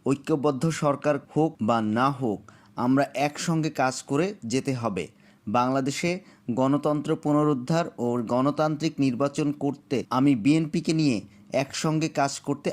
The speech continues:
আগ্রহী। তাদের সঙ্গে কাজ করে নিশ্চিত করতে হবে যে আমাদের শান্তিপূর্ণ গণতন্ত্র রয়েছে, যেখানে অবাধ ও সুষ্ঠু নির্বাচন হবে। আমি বিশ্বাস করি রাজনীতিতে আলাপ আলোচনা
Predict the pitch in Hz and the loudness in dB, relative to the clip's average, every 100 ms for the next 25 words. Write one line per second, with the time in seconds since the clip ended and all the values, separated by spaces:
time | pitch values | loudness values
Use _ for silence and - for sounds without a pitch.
0 | - 123 113 127 123 98 - _ _ _ | 0 -2 0 -2 0 -4 -6 _ _ _
1 | - 123 120 147 151 - 165 165 156 135 | -2 2 2 0 -2 -2 -2 -2 -2 -2
2 | 131 - - 151 120 123 - _ - 127 | -2 -4 -4 -2 -2 -4 -14 _ 0 2
3 | 143 - 175 - 156 143 170 123 139 143 | 2 -2 -4 -2 -6 -2 -2 0 0 0
4 | 131 123 104 - 110 123 123 139 - 151 | 0 0 0 -2 -2 0 0 -2 -2 -4
5 | 151 165 180 165 170 139 139 135 143 131 | -2 -4 -4 0 0 0 0 0 -2 -2
6 | 131 120 123 147 - 185 196 - - - | -2 0 0 0 -2 -4 -6 -12 -12 -4
7 | 110 131 131 156 - 113 123 110 139 160 | 0 0 0 -2 -2 0 0 4 2 2
8 | - 120 117 - 170 - - 156 143 120 | -6 -4 -4 -2 -4 -2 0 2 2 2
9 | 120 120 104 107 92 - _ _ _ _ | 0 -2 -2 -4 -4 -8 _ _ _ _
10 | _ _ _ _ _ _ - 127 156 143 | _ _ _ _ _ _ -4 0 2 2
11 | 165 - 202 - 165 135 92 - _ - | -2 0 -2 -2 0 0 -2 -6 _ -2
12 | 123 131 117 147 160 156 175 226 - _ | 2 2 2 0 -2 -4 -4 -4 -12 _
13 | - 123 131 - - 127 135 151 160 | -2 0 0 -2 -2 -2 -2 -2 -2